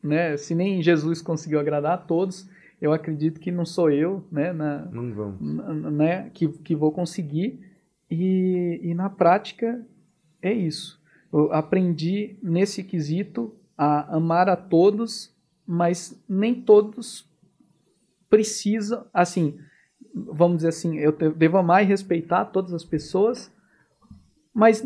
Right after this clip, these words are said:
Speaker 1: nem todo mundo está, vamos dizer assim, digno de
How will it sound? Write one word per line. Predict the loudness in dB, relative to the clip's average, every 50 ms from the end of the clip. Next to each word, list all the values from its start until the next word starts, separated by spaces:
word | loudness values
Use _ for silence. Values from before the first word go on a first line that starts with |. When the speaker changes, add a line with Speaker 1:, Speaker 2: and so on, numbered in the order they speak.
| -8 -2
Speaker 1:
nem | 2 2 4 4 4
todo | 8 8 6 6 6 2
mundo | 0 2 2 2 2 2 0 0 -2 -4 -6 -8 -14 _ _ -20 _ _ _ _ _ _ _ _ _ _ _ _ _ _ _ _
está, | -18 -18 -2 4 6 6 6 6 6 2 -2 -6 -10 -18 -20 _ -8
vamos | -4 -2 -2 0 0
dizer | 0 0 -2
assim, | -2 -2 -4 -4 -2 -2 -2 -2 -4 -8 -14 _ _ _ _ _ _ _ _ _ _ _ _ _
digno | -6 0 4 4 4 4 4 0 -2 -2 -2 -4 -8 -10 -16 _ _ _ _ _ _ _ _ _ _ _ _ _ _ _ _ _ _ _ _ _
de | -12 -8 -6 -4 -2 -2 -2 -2 -4 -6 -8